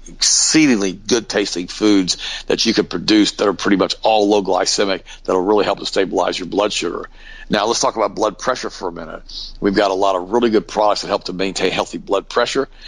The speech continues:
And also, if you don't wanna use any supplements to maintain blood pressure, you can get a little mini trampoline. You can buy those that are, you know, little, you know, you know, play it against sports place. They're, like, the little three feet across ones.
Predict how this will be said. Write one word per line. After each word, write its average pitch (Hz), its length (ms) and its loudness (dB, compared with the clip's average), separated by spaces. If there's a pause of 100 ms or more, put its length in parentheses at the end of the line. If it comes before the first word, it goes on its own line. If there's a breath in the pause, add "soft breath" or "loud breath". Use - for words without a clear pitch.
(180 loud breath)
And 98 140 -2
also, 110 480 2
if 104 220 -6
you 101 60 -2
don't 123 160 2
wanna 113 160 -6
use 104 180 -2
any 101 160 -2
supplements - 640 0
to 87 60 -8
maintain 90 380 -2
blood 113 240 0
pressure, 90 340 -2
you 92 40 -2
can 95 60 -6
get 98 100 2
a 98 60 4
little 98 240 4
mini 110 340 2
trampoline. 107 800 0 (380 loud breath)
You 98 100 2
can 95 60 0
buy 95 220 2
those 95 160 2
that 92 100 0
are, 90 180 0
you 92 80 0
know, 85 140 2
little, 85 200 -2
you 90 100 2
know, 85 40 4
you 80 120 0
know, 85 100 2
play 101 300 0
it 95 40 4
against 90 240 2
sports 104 320 2
place. 85 380 0
They're, 90 160 -2
like, 87 100 -2
the - 80 -2
little 87 160 0
three 95 200 0
feet 95 180 2
across 98 360 0
ones. 85 220 -4